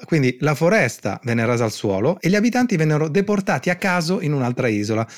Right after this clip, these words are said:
Tutto questo per assecondare i capricci schizofrenici di una tiranna che, col trasloco abusivo di un ecosistema, voleva bullizzare persino la natura.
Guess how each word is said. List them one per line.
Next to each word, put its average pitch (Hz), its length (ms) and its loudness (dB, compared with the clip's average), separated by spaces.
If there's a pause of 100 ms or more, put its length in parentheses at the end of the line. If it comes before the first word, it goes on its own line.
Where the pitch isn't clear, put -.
(160)
Tutto 277 180 -2
questo 262 260 2
per 170 120 2
assecondare 175 560 2
i 123 60 0
capricci 170 500 0
schizofrenici 196 720 0
di 151 80 0
una 170 160 2
tiranna 165 380 0
che, 110 240 -2 (160)
col 127 180 -2
trasloco 156 420 0
abusivo 131 360 0
di 117 80 -2
un 120 100 2
ecosistema, 196 600 0
voleva 139 320 2
bullizzare 147 720 2
persino 123 400 0
la 113 100 2
natura. 107 420 -2